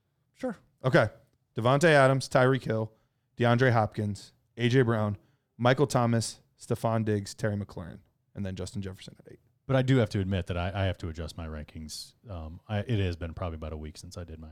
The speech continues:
Speaker 3: So
Speaker 1: So
Speaker 3: I'm
Speaker 1: you would
Speaker 3: gonna
Speaker 1: take Terry
Speaker 3: Yep.
Speaker 1: McLaurin ahead of Justin Jefferson?
Speaker 2: I would. I would take Terry Mc-, it's very, very close, but I would take Terry McLaurin over him.
Speaker 1: I love Terry McLaurin, uh,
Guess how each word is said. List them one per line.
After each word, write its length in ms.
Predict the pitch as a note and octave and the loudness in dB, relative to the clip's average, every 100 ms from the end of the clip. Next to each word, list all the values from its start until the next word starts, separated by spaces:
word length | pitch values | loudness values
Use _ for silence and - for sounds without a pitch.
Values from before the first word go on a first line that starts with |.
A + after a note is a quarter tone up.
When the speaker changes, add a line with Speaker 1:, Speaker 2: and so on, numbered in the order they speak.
| E2+ | -20
Speaker 3:
So 160 | - E2+ - | -18 -18 -6
Speaker 1:
So 100 | D3 | 2
Speaker 3:
I'm 20 | |
Speaker 1:
you 60 | D#3 | 4
would 120 | D3+ | 4
Speaker 3:
gonna 100 | D3+ | -2
Speaker 1:
take 80 | A#2 | -4
Terry 140 | C#3+ B2+ | -4 -2
Speaker 3:
Yep. 100 | A#2 | -4
Speaker 1:
McLaurin 440 | A#2+ G3+ B2 F#2+ - | -2 -2 -2 -4 -4
ahead 140 | A2+ | -4
of 60 | G2 | -4
Justin 320 | G2+ - G2 | -8 -8 -12
Jefferson? 300 | F2+ - - - | -12 -14 -20 -6
Speaker 2:
I 80 | A2+ | -2
would. 300 | A2 F#2+ - - | 0 -2 -8 -4
I 80 | G#2+ | -4
would 100 | G#2 | 0
take 180 | A2 - | -2 -2
Terry 220 | A2+ G#2+ | 0 0
Mc-, 180 | G#2+ - | -2 -2
it's 140 | A#2+ A2+ | -2 2
very, 260 | C#3+ C#3 | 6 6
very 200 | A#2 A2+ | 4 0
close, 260 | - - - | -2 -10 -10
but 140 | A2 | -4
I 60 | G#2+ | -4
would 100 | G#2+ | -4
take 140 | G2+ | -6
Terry 180 | - G2+ | -8 -10
McLaurin 340 | G2 - F#2+ - | -12 -14 -16 -16
over 140 | - - | -20 -12
him. 80 | D3+ | -2
Speaker 1:
I 80 | D3+ | 2
love 240 | C#3 D#3 | 2 2
Terry 200 | F#3 F#3 | 0 -2
McLaurin, 460 | F#3 F#3+ G3 G3+ A3 _ _ B2 | -4 -4 -4 -4 -10 _ _ -8
uh, 440 | A#2 A2+ A2 | -4 -2 -2